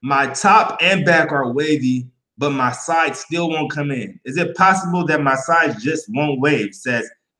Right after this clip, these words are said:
Expert Kill thirteen. So, bro, look, I know exactly what position you in. When I was a beginner, my, my sides, man, I was brushing so much. It didn't make no sense to me.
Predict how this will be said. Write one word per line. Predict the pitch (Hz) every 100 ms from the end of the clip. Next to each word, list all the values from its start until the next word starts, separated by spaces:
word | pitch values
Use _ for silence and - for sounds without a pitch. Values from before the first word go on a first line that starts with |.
| _
Expert | 139 147 - 147 143 127 -
Kill | 143 135
thirteen. | 135 131 - 127 101 - _ _ _ _
So, | - - - 240 175 117
bro, | 123 117 107 98 - - _ _ _
look, | 117 143 127 98 -
I | 120 151
know | 147 131
exactly | 107 - 165 165 160 143
what | 151 156
position | 131 135 123 107
you | 104 98
in. | 90 87 - _ _ _ _ _ _ _ _ -
When | 127
I | 151
was | 170 - - 131
a |
beginner, | 131 135 123 175 175 165 160 - _ _ -
my, | 131 117
my | 113 113
sides, | - 170 170 120
man, | 143 165
I | 165
was | 135
brushing | 165 160 143
so | - - 175 170
much. | 202 147 143
It |
didn't | 165 175
make | 156 123 120
no | 165 180
sense | 190 185 -
to | 131
me. | 104 98